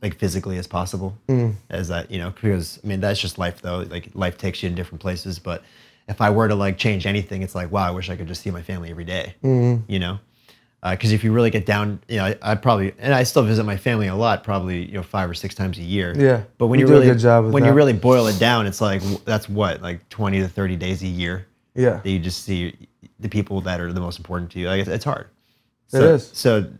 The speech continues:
Speaker 1: I think what you're doing is, is great. And the fact
Speaker 2: That's the goal of this
Speaker 1: Yeah.
Speaker 2: whole thing for me, you know?
Speaker 1: Yeah.
Speaker 2: So just, just time where it's, it's doable now, and
Speaker 1: Yeah.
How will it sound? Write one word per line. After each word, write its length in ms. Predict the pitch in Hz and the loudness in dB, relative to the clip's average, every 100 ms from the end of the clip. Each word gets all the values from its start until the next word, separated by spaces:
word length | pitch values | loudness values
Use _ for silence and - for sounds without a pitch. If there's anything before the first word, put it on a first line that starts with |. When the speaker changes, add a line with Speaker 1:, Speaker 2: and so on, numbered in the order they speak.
| _ _ | _ _
Speaker 1:
I 100 | 107 | -4
think 180 | 113 117 | 0 0
what 120 | 113 | 0
you're 100 | 92 | -2
doing 260 | 95 113 101 | 0 0 0
is, 260 | 87 78 - | -4 -10 -12
is 200 | 82 85 | -8 -8
great. 380 | 80 98 87 71 _ - | -4 -2 -2 -6 _ -18
And 180 | 87 95 | -10 -8
the 60 | |
fact 140 | 90 107 | -2 2
Speaker 2:
That's 80 | 156 | 2
the 100 | - | 4
goal 260 | 143 160 160 | 8 10 10
of 100 | 123 | 8
this 120 | 113 | 4
Speaker 1:
Yeah. 40 | |
Speaker 2:
whole 140 | 98 117 | 4 4
thing 300 | 104 117 107 | 4 2 2
for 160 | - 110 | 0 0
me, 240 | 110 104 | 2 4
you 80 | 104 | 4
know? 180 | 107 117 | 2 0
Speaker 1:
Yeah. 160 | 110 104 | -2 2
Speaker 2:
So 280 | 107 104 104 - _ _ _ _ _ _ | 6 6 2 -10 _ _ _ _ _ _
just, 400 | - 120 - - _ _ | 2 2 0 -10 _ _
just 260 | 117 110 | -6 -4
time 380 | - 123 123 127 | 2 4 6 4
where 440 | 110 107 110 107 - - | 6 6 6 4 -2 -10
it's, 260 | 107 107 - | -8 -8 -6
it's 180 | 101 - | -8 -2
doable 420 | 120 123 113 107 | 2 2 2 0
now, 320 | 104 104 104 | 0 0 0
and 160 | 101 107 | 0 0
Speaker 1:
Yeah. 200 | 104 | -2